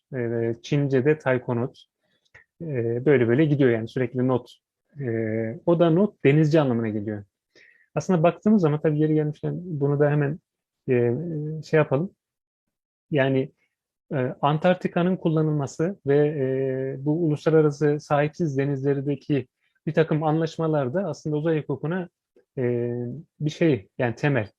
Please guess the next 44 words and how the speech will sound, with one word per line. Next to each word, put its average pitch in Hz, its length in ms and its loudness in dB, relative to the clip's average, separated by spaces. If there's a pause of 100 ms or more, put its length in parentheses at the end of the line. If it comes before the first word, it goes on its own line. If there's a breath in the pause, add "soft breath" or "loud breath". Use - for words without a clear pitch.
(240)
Hep 170 140 -6
onlara 156 300 2
da 151 100 4
benzetmişler. 117 600 -2
Dolayısıyla 160 460 2
belki 160 280 2
de 143 60 0
astronot 156 420 -4
tabiri, 127 340 -2
bu 135 80 -4
denizci 143 320 -2
tabiri 135 340 -2
biraz 135 260 0
da 147 60 2
oradan 127 260 0
geliyor. 131 280 -6
Astro 147 300 0
zaten 139 360 0 (520 soft breath)
hepinizin 127 420 -2
malumu. 127 480 0 (600 soft breath)
İşte - 180 -6
kozmos 135 460 0
hepinizin 123 400 -2
malumu. 123 600 -2
E, 151 160 -8
taiko 123 360 -2
da 135 140 0
demek 123 220 0
ki 127 120 -8
Çince'de, 135 600 0 (100)
e, 117 200 0
şey, 113 320 0 (240)
yani 117 180 -4
orada 117 200 -2
bir 120 60 -4
uzay 143 280 4
anlamına 123 320 2
geliyor. 104 240 -4
Kozmos 117 340 -4
anlamına 110 300 -4
gel-, 107 320 -4
gelen 113 220 2
bir - 60 -6
kavram. 131 300 0